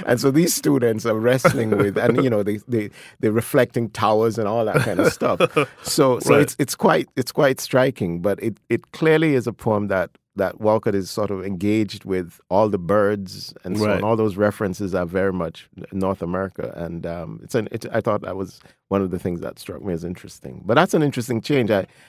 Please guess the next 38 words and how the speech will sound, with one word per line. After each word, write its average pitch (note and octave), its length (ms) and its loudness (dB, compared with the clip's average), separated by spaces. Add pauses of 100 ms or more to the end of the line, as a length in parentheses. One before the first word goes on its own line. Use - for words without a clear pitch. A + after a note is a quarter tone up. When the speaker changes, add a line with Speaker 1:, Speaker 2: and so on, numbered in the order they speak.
(380)
Speaker 1:
I G#2 100 2
n-, A2+ 100 0
actually A#2 420 -2
not G2+ 180 2
noticed A2+ 340 -2
that. C2 200 -6
Yeah, F#2+ 80 0
Speaker 2:
Yeah, A2+ 480 2
Speaker 1:
yeah. - 80 2
Speaker 2:
yeah. C3 280 2 (320)
Well, E3 120 8
and D#3+ 80 6
I D#3+ 60 4
think E3 180 0 (260)
what's C3 240 0
interesting, C3 640 -2 (540)
I, - 240 -12
I C3+ 180 2
was F3+ 120 2
struck A#2 320 -2 (100)
by G#2+ 640 0
the A2 280 -8
multitudinous A2+ 800 -4
dialects, F#2+ 800 -4 (220)
twittering B2 440 -2
tongues, G#2 480 -8
stitching B2+ 540 -6
and G2 140 -6
crossing G2 500 -10
it. C#2 240 -18 (480)
You C3 80 4
know, B2+ 60 4
that D3 320 6
to B2+ 120 -2
me A2+ 180 2
is G#2 200 -2
almost G#2 380 -2
the F#2 520 -4